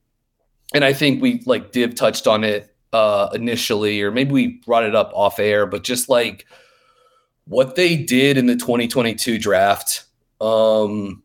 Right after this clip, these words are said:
you know, having two top fifteen picks, and granted, I know that, like, them trading out of the thirteenth pick is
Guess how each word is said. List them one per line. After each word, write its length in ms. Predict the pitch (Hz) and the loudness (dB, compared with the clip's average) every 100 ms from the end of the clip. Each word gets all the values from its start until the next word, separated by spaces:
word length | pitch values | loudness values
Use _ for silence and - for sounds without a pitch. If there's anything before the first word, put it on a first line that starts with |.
| _ | _
you 120 | 120 123 | -2 0
know, 60 | |
having 280 | 123 120 117 | 0 0 -4
two 260 | - 147 131 | -2 0 0
top 360 | - 123 123 | 0 -2 0
fifteen 500 | 135 123 - 113 98 | -2 -2 -2 -2 -2
picks, 640 | 113 110 117 - - - _ _ _ - | 0 0 0 -4 -4 -6 _ _ _ -6
and 920 | 117 113 113 110 107 107 104 101 - _ _ _ _ - | -2 0 0 0 0 0 -4 -8 -12 _ _ _ _ -6
granted, 380 | 131 139 139 123 | -2 0 2 0
I 100 | 120 | 0
know 260 | 123 135 | 0 0
that, 120 | 127 | 0
like, 320 | 123 127 117 - | -2 -2 -4 -2
them 180 | 135 | -2
trading 320 | 135 151 135 127 | 0 0 0 2
out 180 | 123 | 2
of 120 | 123 110 | 0 -4
the 80 | |
thirteenth 560 | 110 123 123 135 123 123 | -2 -2 -2 0 0 2
pick 220 | 123 120 | -2 -2
is 300 | 113 98 - | -6 -8 -12